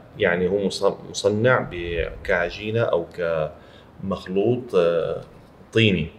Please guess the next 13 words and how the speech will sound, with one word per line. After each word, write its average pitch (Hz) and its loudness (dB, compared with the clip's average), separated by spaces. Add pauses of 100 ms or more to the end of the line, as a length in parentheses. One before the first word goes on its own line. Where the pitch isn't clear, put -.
(520)
أو 92 6
رم-، 107 2
رمل، 110 6
يعني 85 2
رمل 120 6
مخلوط 113 4
ومضغوط، 107 6
فإذا 98 4
لقيت - 6
خلفيته 104 4
لون-، 107 4
لونه 113 4
أحمر، 139 -2